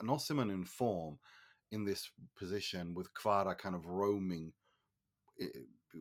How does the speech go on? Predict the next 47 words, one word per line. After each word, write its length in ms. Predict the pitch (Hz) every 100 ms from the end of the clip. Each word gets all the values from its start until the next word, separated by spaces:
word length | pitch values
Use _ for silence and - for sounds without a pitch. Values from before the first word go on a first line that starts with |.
| 80
which 180 | 87 -
he's 140 | 101 87
allowed 260 | 92 90
to 80 | -
do 140 | 92 90
if 60 |
he's 140 | 85 82
one 120 | 90
of 100 | 85
the 100 | 85
two 240 | - 98 87
strikers 460 | - 92 87 87
in 80 | 90
the 60 | 85
three 200 | - 87
five 300 | - 80 -
two, 220 | 110 95 - - - -
I 60 | 98
think 160 | 113 107
that 120 | -
can 120 | 101
be 80 | 92
really 220 | 87 82
useful. 580 | 80 107 107 - - - - _ - - - - _
But 160 | 113 87
the 80 |
problem 560 | - - 160 170 110 90
is 400 | 78 78 - - _ _ _ _ _ -
that 140 | 107
as 100 | 107
soon 500 | - - 143 139 131
that, 160 | 120 113
that 140 | 107
Napoli 460 | 107 156 - 120 101
make, 440 | 101 107 - - -
the, 100 | 104
the, 180 | 104 104
you 100 | -
know, 140 | 101 95
it's 200 | 92 -
so 180 | - 147 -
typical 440 | - 147 139 120
of 80 | 104
a 60 | 95
team 460 | - 117 107 101
that 140 | 98 -
is 340 | 92 82 -